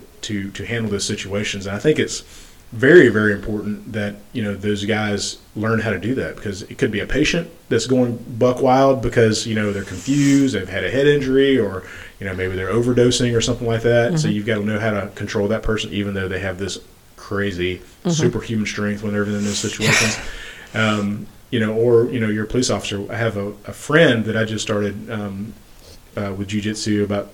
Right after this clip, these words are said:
Speaker 1: a month ago. So he's a firefighter for, uh, Fort Worth Police Department, or Fort Worth, uh, Fire Department.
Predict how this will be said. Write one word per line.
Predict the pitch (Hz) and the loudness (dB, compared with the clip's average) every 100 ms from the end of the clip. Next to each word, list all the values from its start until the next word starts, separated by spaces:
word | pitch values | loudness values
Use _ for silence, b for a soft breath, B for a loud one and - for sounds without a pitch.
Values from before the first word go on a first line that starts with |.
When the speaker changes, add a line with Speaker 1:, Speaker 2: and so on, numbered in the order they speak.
| 117 | -10
Speaker 1:
a | |
month | 101 104 107 | -4 -4 -4
ago. | 101 92 92 - - - - - - | -4 -4 -6 -10 -20 -20 -20 -20 -14
So | - 123 117 117 101 | -4 0 2 2 0
he's | 110 104 | -2 -4
a | 98 - B B B | -4 -8 B B B
firefighter | 120 113 107 110 104 | 2 2 4 4 4
for, | 98 104 95 95 - | 0 -4 -4 -6 -6
uh, | 98 | -6
Fort | 95 113 | -2 -2
Worth | 113 107 | 0 -4
Police | - 127 | 0 0
Department, | - 107 101 101 - | 0 -2 -2 -4 -4
or | 104 98 | -4 -4
Fort | - - 120 | -8 -2 0
Worth, | 117 107 104 | 2 -2 0
uh, | 101 | -4
Fire | 95 117 117 | -2 0 0
Department. | - 101 101 | 0 -2 -4